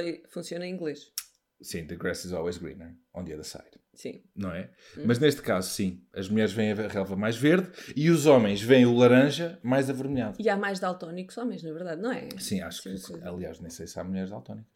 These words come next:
Speaker 1: Não sei.
Speaker 2: Acho,
Speaker 1: Agora,
Speaker 2: acho
Speaker 1: é
Speaker 2: que só os homens é que podem ser daltónicos. Mas isto é outra
Speaker 1: Esse
Speaker 2: pesquisa que eu vou
Speaker 1: cromossoma Y, estavas sempre
Speaker 2: Curio-,
Speaker 1: a afinhar,
Speaker 2: curiosamente,
Speaker 1: não é?
Speaker 2: eh, está ligado, dizem que está ligado com os cromossomas também. E com os níveis de testosterona, esta questão de, dos olhos. No, os olhos são feitos exatamente da mesma forma na mulher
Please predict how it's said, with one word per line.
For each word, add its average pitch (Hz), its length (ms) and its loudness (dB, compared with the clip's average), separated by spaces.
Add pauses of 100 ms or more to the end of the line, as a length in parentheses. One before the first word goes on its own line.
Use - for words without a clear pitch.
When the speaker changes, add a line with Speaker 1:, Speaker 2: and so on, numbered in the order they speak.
(280)
Speaker 1:
Não 165 140 -8
sei. - 380 -16
Speaker 2:
Acho, - 220 -6
Speaker 1:
Agora, - 120 -8
Speaker 2:
acho 143 100 -4
Speaker 1:
é 143 40 -6
Speaker 2:
que - 60 -6
só 107 140 2
os 107 120 -2
homens 117 200 -2
é 120 60 -6
que - 60 -12
podem 117 160 -8
ser - 140 -10
daltónicos. 117 440 -12 (400)
Mas 110 140 -2
isto - 120 -4
é - 40 2
outra - 120 -4
Speaker 1:
Esse 127 100 -8
Speaker 2:
pesquisa 139 160 -2
que 131 40 0
eu 175 60 -2
vou 180 80 2
Speaker 1:
cromossoma 190 340 2
Y, 196 440 -2
estavas 190 320 0
sempre 185 200 4
Speaker 2:
Curio-, 156 180 12
Speaker 1:
a - 40 10
afinhar, 196 320 0
Speaker 2:
curiosamente, 143 840 8 (100)
Speaker 1:
não 110 100 -4
é? 110 40 6
Speaker 2:
eh, 104 40 4
está 110 200 0
ligado, 107 520 -2
dizem 101 280 -6
que 92 60 -14
está 98 140 -8
ligado 95 320 -8
com 92 180 -10
os 82 140 -16
cromossomas - 520 -14
também. 73 200 -20 (380)
E - 60 -14
com 98 100 -8
os 92 60 -4
níveis 95 220 -2
de - 80 -18
testosterona, 92 680 -6
esta 90 220 -12
questão 85 380 -14
de, 82 160 -14 (500)
dos 85 220 -12
olhos. 73 160 -12
No, 98 160 -6
os 95 160 -6
olhos 95 280 -2
são 82 160 -10
feitos - 280 -10
exatamente 87 360 -12
da 87 60 -8
mesma 92 240 -4
forma 98 320 -2
na 95 340 -6
mulher 98 340 -2